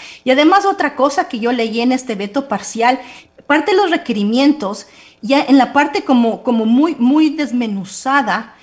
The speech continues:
se menciona que los procedimientos tienen que hacerse, que se va a hacer un eco y se va a informar a la víctima, un eco, una ecografía de esa gestación para determinar las semanas de gestación que lleva ese cuerpo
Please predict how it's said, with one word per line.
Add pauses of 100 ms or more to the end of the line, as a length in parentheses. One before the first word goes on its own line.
(140)
se
menciona
que
los
procedimientos
tienen
que
hacerse, (500)
que
se
va
a
hacer
un
eco
y
se
va
a
informar (100)
a
la
víctima,
un
eco,
una
ecografía
de
esa
gestación
para
determinar
las
semanas
de
gestación
que
lleva
ese
cuerpo